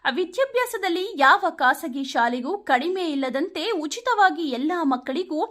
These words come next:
ಶಿಕ್ಷಣ ನೀಡುತ್ತಿರುವುದು ಶ್ಲಾಘನೀಯ. ಈ ವಿಶೇಷ ಕಲಿಕಾ ಕೊಠಡಿ ಮಕ್ಕಳಿಗೆ ಬಹಳ ಆಕರ್ಷಣೀಯವಾಗಿದೆ. ಮಕ್ಕಳು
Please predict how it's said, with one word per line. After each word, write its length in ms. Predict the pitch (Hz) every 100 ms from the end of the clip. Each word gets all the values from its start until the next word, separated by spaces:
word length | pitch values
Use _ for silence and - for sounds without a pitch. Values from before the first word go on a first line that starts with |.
| - - -
ಶಿಕ್ಷಣ 400 | 339 339 415 392
ನೀಡುತ್ತಿರುವುದು 840 | 330 294 277 240 - 254 277 262 285
ಶ್ಲಾಘನೀಯ. 680 | 381 254 226 247 330 330 247 - _ _ _ - - -
ಈ 100 | 311 466
ವಿಶೇಷ 360 | 508 508 508 494
ಕಲಿಕಾ 340 | 508 392 381 415
ಕೊಠಡಿ 380 | 403 302 349 320 440
ಮಕ್ಕಳಿಗೆ 560 | 359 294 - 381 320 311 440 381 208
ಬಹಳ 300 | 233 254 392 311
ಆಕರ್ಷಣೀಯವಾಗಿದೆ. 1000 | 233 247 370 - 427 415 403 349 262 233 - - - -
ಮಕ್ಕಳು 440 | 269 339 339 359